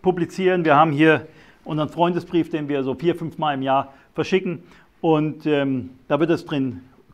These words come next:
kommen im nächsten. Also, ähm, wenn du es haben möchtest, wirst du es da bekommen können. Kannst den Freundesbrief gerne bei uns kostenlos abonnieren. Okay,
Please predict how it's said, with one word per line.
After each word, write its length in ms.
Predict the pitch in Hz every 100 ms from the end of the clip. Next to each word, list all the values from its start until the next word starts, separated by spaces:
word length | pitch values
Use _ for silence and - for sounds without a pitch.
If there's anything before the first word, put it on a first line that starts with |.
| -
kommen 240 | 170 175
im 140 | 151 143
nächsten. 420 | 160 156 - 143 - - -
Also, 460 | - 147 151 147 147 - _ -
ähm, 260 | 143 131 135
wenn 120 | 143
du 60 |
es 100 | 139
haben 180 | 139 143
möchtest, 340 | 143 139 127 -
wirst 200 | 135 143
du 60 |
es 60 | 123
da 140 | 127
bekommen 400 | 120 117 170 185
können. 300 | 170 170 165 - -
Kannst 240 | 165 -
den 80 | 135
Freundesbrief 520 | 131 131 127 143 113
gerne 340 | - 113 110 - - _
bei 180 | 127 123
uns 380 | 139 131 - - _ - - _
kostenlos 640 | - 120 - 110 107 -
abonnieren. 600 | - 120 139 143 143 90 - - - - _ _ _ _
Okay, 380 | 196 208 147